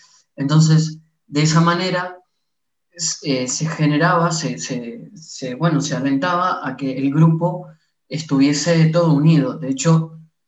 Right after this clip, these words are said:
yo creo que si no hubiese sido a través de las pasiones, no hay manera de exterminar a seis millones de judíos en tu país y que no te enteres.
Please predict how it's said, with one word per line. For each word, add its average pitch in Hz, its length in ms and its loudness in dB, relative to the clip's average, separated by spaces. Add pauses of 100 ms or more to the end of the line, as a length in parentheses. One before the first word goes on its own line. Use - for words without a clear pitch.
(160)
yo 170 200 2
creo 180 160 2
que 165 80 2
si 160 140 4
no 165 100 10
hubiese 165 220 2
sido 165 160 2
a - 40 2
través 151 240 2
de 160 60 2
las 151 120 2
pasiones, 175 640 -2 (300)
no 151 120 0
hay 160 80 8
manera 156 400 6
de 127 380 -2
exterminar 147 520 -2
a 160 80 0
seis 156 220 0
millones 147 360 0
de 139 80 -4
judíos 143 440 -2
en 135 100 0
tu 135 100 -6
país 156 460 2 (460)
y - 100 -4
que 135 120 2
no 139 100 4
te 139 80 -2
enteres. 131 580 -4